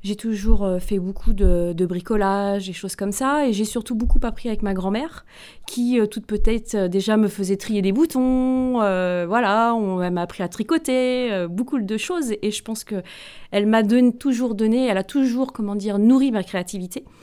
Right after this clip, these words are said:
Et, euh, quand j'ai eu ma troisième fille, euh, voilà, le déclic s'est fait. J'ai fait beaucoup pour elle, j'ai fait pour moi, pour des copines.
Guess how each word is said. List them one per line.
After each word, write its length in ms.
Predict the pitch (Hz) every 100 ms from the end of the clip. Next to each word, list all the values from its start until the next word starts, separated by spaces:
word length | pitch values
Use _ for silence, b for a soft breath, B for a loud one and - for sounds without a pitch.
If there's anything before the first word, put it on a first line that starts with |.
| B B B B -
Et, 300 | 254 302 302
euh, 340 | 226 214 208
quand 380 | 208 240 233 233
j'ai 260 | 208 214 226
eu 720 | 226 226 220 220 214 208 202
ma 100 | 190
troisième 400 | 185 254 247 208
fille, 400 | 185 269 320 233 170 B B B B B 185
euh, 520 | 196 190 185 180 180
voilà, 200 | 185 170
le 120 | 175
déclic 360 | 190 226 302 -
s'est 200 | - 240
fait. 240 | - 175
J'ai 100 | 180
fait 140 | 226 262
beaucoup 240 | 240 233
pour 240 | - 202 196
elle, 400 | 220 320 269 196
j'ai 120 | 185
fait 140 | 202
pour 220 | - 165
moi, 380 | 165 160 175 214
pour 120 | 214
des 100 | 170
copines. 560 | 165 180 - 226 269